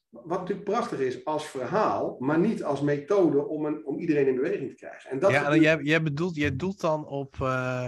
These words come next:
Speaker 2: die, eh, one size fits all oplossingen, hè? Dus dat
Speaker 1: Ja.
Speaker 2: er een spreker komt en die zegt van, eh,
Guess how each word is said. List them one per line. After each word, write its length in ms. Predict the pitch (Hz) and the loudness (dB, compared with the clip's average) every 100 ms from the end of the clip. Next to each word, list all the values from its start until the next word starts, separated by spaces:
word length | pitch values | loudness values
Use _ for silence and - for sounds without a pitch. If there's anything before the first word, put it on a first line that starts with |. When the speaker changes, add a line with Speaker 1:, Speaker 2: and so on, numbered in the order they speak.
| 123 _ _ _ _ - | -10 _ _ _ _ -14
Speaker 2:
die, 560 | 107 113 131 131 127 | -8 0 2 2 2
eh, 880 | 117 117 120 117 113 110 110 107 92 - _ _ _ _ _ _ | 0 -4 -4 -2 -2 -4 -4 -6 -10 -16 _ _ _ _ _ _
one 320 | 131 156 156 | 2 4 4
size 540 | - 143 139 139 - - | 0 2 2 0 -4 -6
fits 360 | - 147 - | -2 -2 -2
all 300 | - 147 143 | 0 2 2
oplossingen, 720 | 107 98 110 92 - 101 101 123 | 0 -2 -2 -2 -6 -6 -2 -4
hè? 120 | 170 | -4
Dus 160 | 143 | -6
dat 120 | - - | 0 0
Speaker 1:
Ja. 20 | 131 | 0
Speaker 2:
er 60 | |
een 60 | 117 | -4
spreker 540 | 107 - 135 151 139 | -6 2 4 4 2
komt 400 | 131 139 139 131 | 0 2 2 0
en 100 | 131 | -4
die 120 | 123 117 | -4 -2
zegt 320 | 123 117 - | -2 -4 -2
van, 400 | 127 120 120 117 | 0 2 2 0
eh, 360 | 117 117 117 | -2 -2 -2